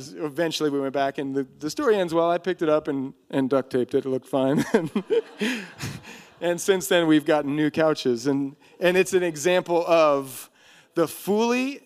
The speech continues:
the folly. You work so hard, you save a little bit of money, and because you're not willing to just slow down slightly, you lose the whole thing. You fall into your own pit. He'll go on to say, "And he who splits wood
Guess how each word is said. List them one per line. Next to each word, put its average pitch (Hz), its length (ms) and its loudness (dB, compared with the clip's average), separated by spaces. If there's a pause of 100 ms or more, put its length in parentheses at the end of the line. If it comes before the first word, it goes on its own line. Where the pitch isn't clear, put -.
(140)
the 160 160 0
folly. 170 400 2
You 143 140 0
work 147 180 2
so 214 240 0
hard, 143 340 -2
you 156 60 -10
save 147 240 -4
a 135 60 -6
little 165 180 -2
bit 208 140 -2
of 202 60 -4
money, 143 300 -6 (280)
and 156 420 -6
because 208 640 -2
you're 196 140 0
not 180 400 0
willing 180 340 -2
to 160 100 -8
just 139 300 -4
slow 180 340 2
down 170 300 -2
slightly, 135 880 -6 (400)
you 135 160 -4
lose 135 360 -4
the 123 120 -6
whole 123 300 -8
thing. 98 340 -12
You 113 80 -10
fall 127 360 -6
into 127 380 -6
your 120 200 -6
own 120 180 -10
pit. 156 320 -2 (140)
He'll 190 160 2
go 175 180 4
on 233 220 4
to 226 120 -2
say, 185 380 2 (380)
"And 175 120 -2
he 208 200 0
who 190 180 -4
splits - 720 -2 (100)
wood 151 600 2